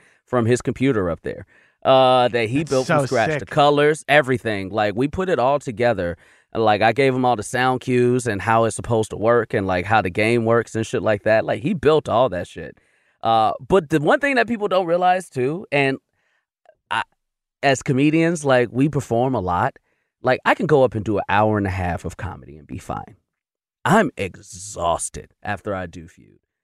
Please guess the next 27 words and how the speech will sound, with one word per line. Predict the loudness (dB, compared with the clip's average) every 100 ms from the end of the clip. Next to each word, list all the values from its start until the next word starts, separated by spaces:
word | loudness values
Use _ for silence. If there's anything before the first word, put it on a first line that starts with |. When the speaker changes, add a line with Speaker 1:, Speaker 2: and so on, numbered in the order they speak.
| _ _ -6
Speaker 1:
<laughs> | -2 -2 0 0 2 2 2 2
Like, | 2 2
I'm | -2 -2
exhausted. | -8 -10 0 2 2 0 -16 -10
Like | -4 -2 -2 -6
Speaker 2:
Host-, | 0 2 2 -2 -12
hosting | -4 0 0 0 -2
a | -2
game | -2 -2
show | 0 0 0 0
is | 0 2
a | -2
little | 0 0 2
bit | 0 0
like | -2 -4 -2
waiting | -4 -2 -2 -4
tables | -4 -4 -2 -2 -2
and, | -4 2
or, | 2
like, | 2 -2
bartending | 0 0 0 0 0 0
in |
that | 2 2
way, | 2 2
where | 2 2
you're, | 2 2
like, | 0 -4